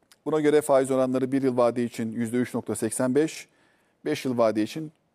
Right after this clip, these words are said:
yüzde dört nokta altmış beş olarak kaldı. Çin Merkez Bankası Başkanı para politikasının bir taraftan finansal riskleri azaltırken diğer taraftan ekonomik büyümeyi hedefli bir yolla desteklemeye odaklanması gerektiğini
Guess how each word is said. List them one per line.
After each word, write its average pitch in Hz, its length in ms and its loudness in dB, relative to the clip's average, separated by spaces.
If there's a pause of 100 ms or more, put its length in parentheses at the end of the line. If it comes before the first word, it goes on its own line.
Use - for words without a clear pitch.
yüzde 123 260 -2
dört 139 200 0
nokta 117 240 -2
altmış 113 260 -2
beş 120 140 -4
olarak 113 440 0
kaldı. 117 520 0 (400)
Çin 165 120 -8
Merkez 151 380 0
Bankası 139 360 -2
Başkanı 131 400 0
para 127 200 0
politikasının 127 720 -4 (420)
bir 185 100 4
taraftan 120 460 2
finansal 127 520 -2
riskleri 123 340 0
azaltırken 117 720 0
diğer 139 180 4
taraftan 127 520 -4 (460)
ekonomik 160 540 -4
büyümeyi 123 560 0
hedefli 165 540 -2
bir 175 160 2
yolla 139 600 2
desteklemeye 120 680 -4
odaklanması 135 760 0
gerektiğini 127 640 0